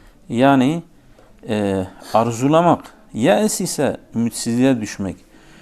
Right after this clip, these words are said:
Senin için öyle bir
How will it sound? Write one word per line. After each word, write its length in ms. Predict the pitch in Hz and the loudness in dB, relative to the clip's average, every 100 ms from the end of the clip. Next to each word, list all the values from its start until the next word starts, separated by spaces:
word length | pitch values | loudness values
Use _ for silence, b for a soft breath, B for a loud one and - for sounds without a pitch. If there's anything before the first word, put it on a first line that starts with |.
| b b b b b b b b b - | b b b b b b b b b -10
Senin 420 | - 151 190 233 | 0 4 6 4
için 280 | 214 190 156 | 4 0 2
öyle 400 | 170 175 214 190 | 2 4 4 2
bir 240 | 160 | 0